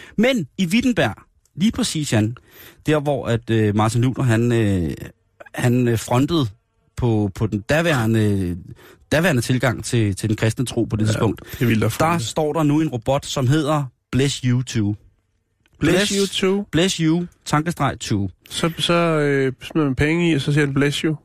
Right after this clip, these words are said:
Speaker 1: Og den
Speaker 2: Ja.
Speaker 1: er udviklet af, af den, øh, evangelske kirke i Hesse og Nassau.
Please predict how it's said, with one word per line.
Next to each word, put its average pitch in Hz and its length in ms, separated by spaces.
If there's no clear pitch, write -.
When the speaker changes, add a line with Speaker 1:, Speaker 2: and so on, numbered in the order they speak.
Speaker 1:
Og 127 140
den 185 120
Speaker 2:
Ja. - 80
Speaker 1:
er 175 60
udviklet 165 720
af, 104 680
af 107 120
den, 117 260
øh, 104 160
evangelske 113 580
kirke 139 440
i 127 180
Hesse 180 460
og 120 200
Nassau. 107 540